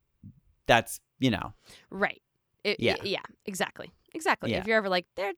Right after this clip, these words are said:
Speaker 2: that's not a human. <laughs> That
Speaker 1: <laughs>
Speaker 2: doesn't feel
Speaker 1: Yeah.
Speaker 2: like a human doing that." <laughs>
Speaker 1: And it's like we're kind of going back and forth between, like,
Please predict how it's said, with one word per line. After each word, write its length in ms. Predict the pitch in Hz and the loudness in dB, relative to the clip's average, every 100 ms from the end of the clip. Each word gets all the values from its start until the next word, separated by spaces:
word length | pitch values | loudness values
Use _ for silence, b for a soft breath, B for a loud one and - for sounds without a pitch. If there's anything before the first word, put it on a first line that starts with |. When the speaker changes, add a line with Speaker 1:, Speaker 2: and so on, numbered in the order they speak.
| - | -4
Speaker 2:
that's 320 | 392 427 - | -2 -2 -4
not 220 | 208 180 | 0 0
a 60 | 220 | 0
human. 800 | - - 285 320 240 208 202 - | -4 -6 -2 2 2 0 -4 -12
<laughs> 40 | - | -12
That 220 | 294 - | -10 4
Speaker 1:
<laughs> 20 | |
Speaker 2:
doesn't 520 | 147 160 147 120 240 | 6 8 8 10 10
feel 140 | - - | 12 8
Speaker 1:
Yeah. 60 | |
Speaker 2:
like 180 | 240 226 | 8 6
a 60 | 240 | 4
human 640 | - - 339 294 214 185 | 0 0 0 2 0 -2
doing 320 | 180 185 202 202 | -2 0 -2 0
that." 220 | 202 180 | 0 2
<laughs> 480 | 262 - - - - | 2 0 -16 -14 -2
Speaker 1:
And 120 | 131 | 2
it's 40 | |
like 160 | 139 131 | 4 6
we're 140 | 135 127 | 4 2
kind 180 | 135 | 2
of 360 | 123 113 123 117 | 2 0 -2 0
going 260 | 127 123 113 | 2 2 4
back 200 | 113 113 | 2 2
and 80 | 104 | 0
forth 180 | 113 | 0
between, 240 | 104 - 104 | 0 -2 0
like, 180 | 101 | 0